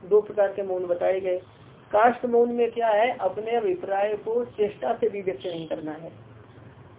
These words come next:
जो आकार मौन है ना, आकार मौन तो वाणी का मौन है कि आप वाणी से मौन हो गए हैं, और आकार मौन में वाणी से मौन रहना होता है, लेकिन आप अभिप्राय को व्यक्त कर सकते हैं, आप लिख सकते हैं,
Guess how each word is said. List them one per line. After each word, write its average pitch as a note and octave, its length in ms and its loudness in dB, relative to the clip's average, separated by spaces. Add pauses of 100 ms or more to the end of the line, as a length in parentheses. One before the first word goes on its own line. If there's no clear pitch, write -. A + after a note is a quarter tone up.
(580)
जो - 220 2
आकार A3+ 420 4
मौन B3 260 4
है G3 120 4
ना, D#4 260 2 (220)
आकार A3 500 4
मौन A#3 200 0
तो A#3+ 140 0
वाणी G3+ 380 0
का A#3 120 2
मौन E3+ 260 0
है C#3+ 240 -8 (100)
कि F#3+ 100 -2
आप F#3+ 180 4
वाणी F#3 420 0
से A#3 360 -4 (800)
मौन F#3 280 -2
हो D#3+ 140 0
गए G3+ 200 0
हैं, F3 320 -8 (560)
और F3+ 200 4
आकार G3+ 440 2
मौन G3+ 220 -2
में G#3 140 -4
वाणी F3+ 380 0
से G3+ 160 -8
मौन G3+ 220 -4
रहना F3 280 0
होता F3+ 360 -2
है, F#3+ 180 2
लेकिन F#3+ 380 -6
आप F3+ 220 -2
अभिप्राय E3+ 580 -2
को F3+ 140 -4
व्यक्त F3 300 -8
कर E3+ 160 -6
सकते - 380 -12
हैं, F3 160 -6
आप F3 200 -4
लिख G3 260 -14
सकते F3 260 -10
हैं, E3+ 240 -10